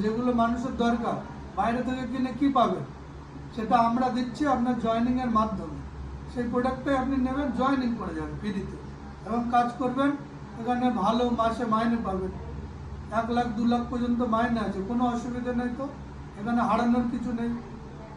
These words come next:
তো আমি একটা কথাই বলবো আপনাদের, কমেন্ট করার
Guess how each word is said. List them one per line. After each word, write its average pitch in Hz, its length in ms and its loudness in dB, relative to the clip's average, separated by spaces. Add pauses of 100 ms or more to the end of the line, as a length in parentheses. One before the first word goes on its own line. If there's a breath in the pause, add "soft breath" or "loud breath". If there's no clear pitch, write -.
(160)
তো 233 80 0 (420)
আমি 240 140 2 (140)
একটা 226 260 -4
কথাই 240 340 2
বলবো 226 200 2 (100)
আপনাদের, 214 360 0 (640)
কমেন্ট 240 360 2
করার 240 240 4